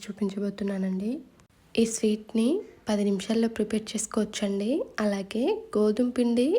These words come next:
అలాగే పెరుగుతో ప్రిపేర్ చేసుకుంటున్నాం కాబట్టి చాలా హెల్దీ కూడా. చూస్తున్నారా, జ్యూసీ జ్యూసీగా ఎంత బాగుందో. చాలా ఈజీగా తయారు చేసుకోవచ్చు. నోట్లో వేసుకుంటే వెన్నలా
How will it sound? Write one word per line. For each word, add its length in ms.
అలాగే 340
పెరుగుతో 440
ప్రిపేర్ 360
చేసుకుంటున్నాం 680
కాబట్టి 400
చాలా 320
హెల్దీ 320
కూడా. 220
చూస్తున్నారా, 640
జ్యూసీ 560
జ్యూసీగా 520
ఎంత 220
బాగుందో. 420
చాలా 220
ఈజీగా 420
తయారు 300
చేసుకోవచ్చు. 580
నోట్లో 340
వేసుకుంటే 440
వెన్నలా 420